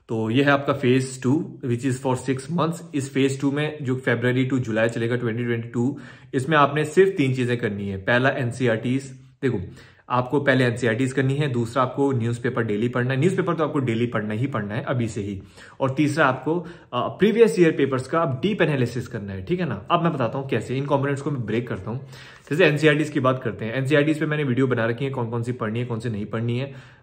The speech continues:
भाई देखो अगर आप ट्वेंटी ट्वेंटी टू में एग्जाम दे रहे हो तो मैंने तब तो जाहिर सी बात है सिलेक्टेड एनसीईआरटीज़ आप पढ़ सकते हो, but आप तीन साल बाद, अ, एग्जाम दे रहे हो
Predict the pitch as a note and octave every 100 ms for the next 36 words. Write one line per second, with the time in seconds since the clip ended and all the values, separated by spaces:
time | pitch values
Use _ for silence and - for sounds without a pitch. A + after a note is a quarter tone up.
0 | - D3 C#3+ C#3 C#3+ C#3+ D3 C#3+ C#3 D3
1 | D3 C#3+ C3 D3 D3 D3 C3 C3 A#2+ A2+
2 | A2+ A#2 E3+ E3 E3+ E3 E3 D#3+ E3 C#3+
3 | C#3 C#3 C3+ C#3+ C3 B2 C#3 C3 B2 B2
4 | A#2+ B2+ B2 B2 G#2 G2+ F#2 G#2 G2+ -
5 | - - C#3 D#3+ - E3 E3 E3+ D#3 D#3
6 | D3+ - C#3+ C3+ C3 C3 C#3 A#2+ C3+ C3+
7 | A#2+ B2 B2